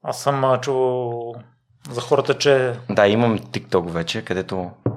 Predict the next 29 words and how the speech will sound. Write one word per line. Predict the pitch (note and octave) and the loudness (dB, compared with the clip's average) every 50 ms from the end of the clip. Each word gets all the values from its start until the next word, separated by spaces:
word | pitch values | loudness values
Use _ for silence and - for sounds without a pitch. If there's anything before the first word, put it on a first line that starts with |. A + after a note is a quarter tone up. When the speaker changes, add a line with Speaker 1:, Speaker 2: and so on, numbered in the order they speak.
| - - | -6 -8
Speaker 2:
Между | G2 F#2+ F2+ F#2 | -6 -6 -2 0
другото, | A2 A2+ A2+ - A#2+ A2+ - - - - - _ _ | 2 2 4 4 2 2 0 -2 -12 -20 -20 _ _
а, | - - F#2+ F#2+ F2+ F2+ - F#2 | 0 4 6 6 6 6 4 2
не | G2 F#2+ | 2 2
знам | F#2 G#2 A2+ | 2 4 4
дали | B2+ B2+ B2+ A#2+ | 4 2 2 0
ти | A#2+ A2 | -2 -6
видя, | G2 F#2 E2 F2 F2+ F2+ F2+ G2+ | -8 -6 -2 0 2 4 4 4
обаче | A2+ A2+ A2 G#2+ G#2 G2+ - - A2+ G#2+ G2+ - - - _ _ _ _ | 4 4 4 2 2 2 0 -4 -4 -4 -6 -8 -16 -20 _ _ _ _
в | - | -4
моя | - G2+ G#2+ A#2 A#2 | 0 4 4 4 4
TikTok | - A#2+ - - A#2 A2 - - | 2 -2 0 2 2 2 2 0
има | A2 G#2 F#2+ G2 | 0 0 0 0
три | - - F#2+ F#2+ | -2 -4 -2 -2
видеа, | F#2+ G2+ F2+ F2+ F2 F2 E2 E2 F2 G2 B2 - - _ _ _ _ _ _ _ _ - | -2 -2 -2 -2 -2 -2 -2 -2 -4 -6 -8 -14 -20 _ _ _ _ _ _ _ _ -4
едно | A2+ F#2+ G2 G2+ G#2+ | -2 0 2 4 2
от | A2+ A2 | 2 0
които | - A2+ G#2+ A2+ | -2 -6 -4 -2
има | A2+ A2 G#2+ | 0 0 0
единайсет | F#2+ G2+ G2+ G2+ G#2 G#2 G2+ - | 0 2 4 4 4 4 2 -2
хиляди | - G#2 G2+ F#2 F#2 | -6 -4 -4 -4 -4
гледания. | F2+ F#2+ F#2+ G2 F#2+ F#2+ F#2 F2+ F2 E2+ E2 - _ _ _ _ _ _ _ _ _ _ _ _ _ _ _ _ _ _ _ _ _ - | -4 -2 0 0 0 0 0 -2 -4 -6 -8 -14 _ _ _ _ _ _ _ _ _ _ _ _ _ _ _ _ _ _ _ _ _ -14
А, | - - G2+ E2+ E2 E2+ E2+ E2+ E2+ E2 - | -8 -6 -4 -2 -2 -2 -4 -6 -8 -10 -10
и | - G2 F#2 | -12 -8 -2
то | - G2 G2 | 0 0 0
е | |
с | G2 - G2+ F#2+ | 0 -2 -4 -6
Мартин | G2+ G2 F#2+ F2 - F#2+ F2+ | -4 -4 -4 -2 -2 -4 -2
Вечев. | E2+ F#2 F#2 - - - - | -2 -2 -2 -4 -10 -14 -20